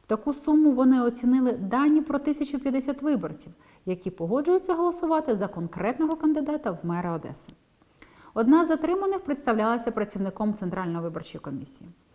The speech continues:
Їм повідомлено про підозру та обрано запобіжний захід — тримання під вартою з альтернативною,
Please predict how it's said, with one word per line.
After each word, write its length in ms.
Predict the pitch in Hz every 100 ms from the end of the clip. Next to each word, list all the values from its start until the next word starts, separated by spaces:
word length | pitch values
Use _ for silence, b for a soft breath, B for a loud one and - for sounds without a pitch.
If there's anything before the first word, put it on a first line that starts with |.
| b b b b -
Їм 260 | 220 247
повідомлено 640 | 240 196 190 196 185 175 175
про 160 | 208
підозру 520 | 208 277 349 403 403
та 160 | 370 262
обрано 460 | - 294 302 294 240
запобіжний 580 | 226 233 240 277 262
захід — 400 | 240 190 143 - - B B B
тримання 520 | - 208 202 160 156 156
під 160 | 214
вартою 420 | 277 381 392 349
з 40 | 254
альтернативною, 880 | 233 233 226 208 220 185 180 170